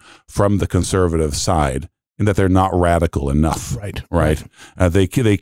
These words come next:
Speaker 1: they keep trying to save the system when really what we should be doing is, is just pulling out and burning it down. But that actually takes, it doesn't take a political solution.
Speaker 2: No.
Speaker 1: It takes a societal, communal solution.
Speaker 2: It is.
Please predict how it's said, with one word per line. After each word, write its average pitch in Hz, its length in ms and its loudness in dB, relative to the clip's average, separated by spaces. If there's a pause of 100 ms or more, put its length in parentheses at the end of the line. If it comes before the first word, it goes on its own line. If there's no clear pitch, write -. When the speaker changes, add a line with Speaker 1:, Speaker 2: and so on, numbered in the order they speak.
Speaker 1:
they 123 240 0
keep - 380 -4
trying 98 440 2
to 85 160 2
save 92 480 0
the 78 100 0
system 67 640 -2 (300)
when 85 180 2
really 98 280 4
what 82 140 2
we 82 100 2
should 87 240 0
be 78 100 2
doing 73 320 0
is, 73 260 -4
is 73 300 -4
just - 200 -8 (280)
pulling 85 340 2
out 80 200 2
and 76 120 0
burning 80 260 2
it 73 140 -2
down. 82 380 0 (320)
But 98 120 -2
that 160 120 0
actually 135 280 -2
takes, 95 340 -2
it 98 60 0
doesn't 110 220 -2
take 92 140 0
a 85 60 -2
political 73 420 -2
solution. 67 540 -8 (120)
Speaker 2:
No. 101 200 -4 (100)
Speaker 1:
It 95 140 -2
takes 110 240 -2
a 92 80 2
societal, 80 720 0
communal 73 640 2 (140)
solution. - 600 -12 (280)
Speaker 2:
It 131 160 -20
is. - 280 -20